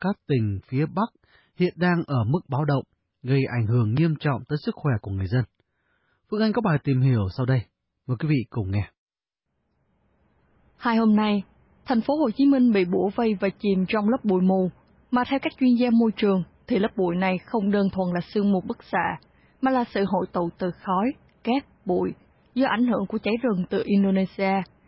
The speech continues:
Speaker 2: hay còn gọi là không khí bẩn. Các chuyên gia còn khẳng định đây là lớp không khí ô nhiễm nghiêm trọng, đạt mức hai chấm năm,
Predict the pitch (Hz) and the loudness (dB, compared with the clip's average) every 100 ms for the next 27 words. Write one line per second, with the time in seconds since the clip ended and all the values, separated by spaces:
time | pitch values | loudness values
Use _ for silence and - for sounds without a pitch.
0 | _ - 277 226 190 175 185 185 - 202 | _ -6 -2 -2 -2 0 0 -2 -4 -6
1 | - 233 190 - 208 - _ _ _ _ | -2 -2 0 0 -2 -2 _ _ _ _
2 | _ _ _ _ - 330 311 269 247 233 | _ _ _ _ -4 0 4 4 4 0
3 | 226 190 - 180 220 196 175 - _ _ | -2 -2 -2 -2 0 0 -4 -8 _ _
4 | - 214 214 190 196 254 240 196 226 240 | -2 2 2 2 2 0 -4 -4 -2 -2
5 | 208 214 190 208 233 220 190 190 180 165 | 0 0 2 2 4 4 0 -4 -4 -10
6 | _ _ - 220 262 320 - 254 233 247 | _ _ -6 -2 0 -2 -4 -4 -2 2
7 | 262 254 | 2 4